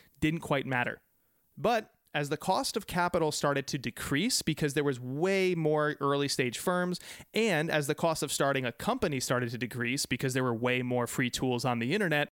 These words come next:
suddenly early stage V Cs had to differentiate on more than simply competency. They had to provide a better experience,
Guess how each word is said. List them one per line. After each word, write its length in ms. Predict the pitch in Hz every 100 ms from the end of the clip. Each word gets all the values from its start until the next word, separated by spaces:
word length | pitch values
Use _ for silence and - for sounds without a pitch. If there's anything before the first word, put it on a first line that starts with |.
| _
suddenly 500 | - 226 220 190 147 -
early 280 | 175 220 240
stage 360 | - 175 143
V 200 | 127 143
Cs 440 | 127 135 135 170 -
had 180 | 156
to 80 | 143
differentiate 680 | 139 135 135 180 - 156 143
on 160 | 131
more 220 | 131 123 135
than 160 | 135
simply 340 | - 120 117 120
competency. 720 | 175 185 139 113 - - - _ - -
They 100 | 139
had 300 | 113 151 180
to 60 | 208
provide 380 | 185 147 147
a 120 | 151 139
better 440 | 123 113 110 110 _
experience, 800 | 135 - - 147 135 113 - -